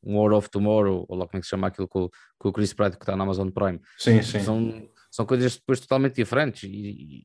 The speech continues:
Speaker 1: e depois já, às duas por três já vais com uma, com uma ideia, se calhar, mais ideológica sobre como é que se pode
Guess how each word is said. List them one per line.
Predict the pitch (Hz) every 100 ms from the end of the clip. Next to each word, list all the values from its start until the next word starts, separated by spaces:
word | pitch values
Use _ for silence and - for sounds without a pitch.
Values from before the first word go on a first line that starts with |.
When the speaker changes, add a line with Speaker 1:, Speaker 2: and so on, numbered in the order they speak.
| -
Speaker 1:
e | 107
depois | 107
já, | 113 107
às | 110
duas | 117 107
por | -
três | 127 113
já | 113
vais | 117 123 -
com | 117
uma, | 113 104
com | 110
uma | 110 110
ideia, | 107 117 117 107 101
se | -
calhar, | 104 110 110
mais | 107 113 117
ideológica | 107 104 107 120 107 -
sobre | 104 107 110
como | 104
é | 107
que | -
se | -
pode | 117 117